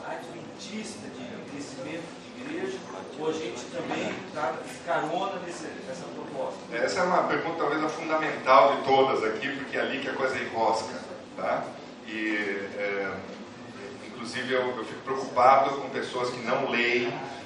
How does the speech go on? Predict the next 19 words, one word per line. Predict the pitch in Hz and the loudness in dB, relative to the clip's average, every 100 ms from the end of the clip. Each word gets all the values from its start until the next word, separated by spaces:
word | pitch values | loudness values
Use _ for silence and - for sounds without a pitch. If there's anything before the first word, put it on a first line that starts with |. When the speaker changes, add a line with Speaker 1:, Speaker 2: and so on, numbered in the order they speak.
| - | -8
Speaker 2:
e | |
não | 117 131 | 0 0
se | 135 131 | 0 -2
propõem | 147 120 - 131 151 147 | 0 2 4 8 8 6
a | |
fazer | - 143 - 147 151 165 - | 4 4 4 6 8 6 4
o, | 131 123 - | -2 -6 -2
o | |
trabalho | 120 - - 160 - - | 2 6 8 8 8 2
e | |
depois, | 131 131 135 135 139 - - - | -4 2 6 6 4 -2 -8 -6
de | 147 | -2
graça, | 156 131 - - 139 | 4 8 10 8 4
assim, | - 139 | 0 -4
criticam, | 147 160 156 - 160 151 143 147 131 | -2 -2 -2 -2 -2 -2 -2 -4 -6
tipo | - 135 | -8 -2
assim, | 131 135 135 135 135 - 131 | 0 0 -4 -4 -6 -8 -2
é, | 131 135 - - 127 | 0 0 -4 -4 6
geral, | - - 175 170 135 123 | 10 12 12 12 10 2